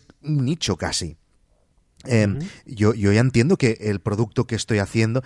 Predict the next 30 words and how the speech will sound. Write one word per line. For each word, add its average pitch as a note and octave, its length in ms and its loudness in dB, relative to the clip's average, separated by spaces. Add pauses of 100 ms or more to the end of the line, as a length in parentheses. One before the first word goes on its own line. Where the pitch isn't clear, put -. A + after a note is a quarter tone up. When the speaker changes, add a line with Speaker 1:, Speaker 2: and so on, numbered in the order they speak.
(240)
Speaker 1:
bueno, B2 240 2
porque G#2 340 0 (320)
ciertamente B2+ 640 2
aquí, G#2 400 -2
al F#2+ 120 2
menos G#2+ 240 0
en A2 80 -2
España, A#2 540 0
ha - 60 -6
tenido G2+ 360 -2
cierta G2+ 300 -4
repercusión, C#3 680 0
porque G2 360 -4 (260)
el G2 180 -4
podcast, G#2 500 0
pues, F#2 320 -6
mm, D#2+ 360 -8 (120)
eh, E2 200 -6
está F2 200 -8
siendo F#2 240 -4
muy F2+ 140 -2
escuchado B2+ 720 2
y, E2 240 -2 (260)
y F#2+ 80 -6
a F2 60 -2
la E2 80 -2
gente, F2 800 -4 (220)
pero C#3+ 220 4 (160)
es - 160 -4
que A2 180 0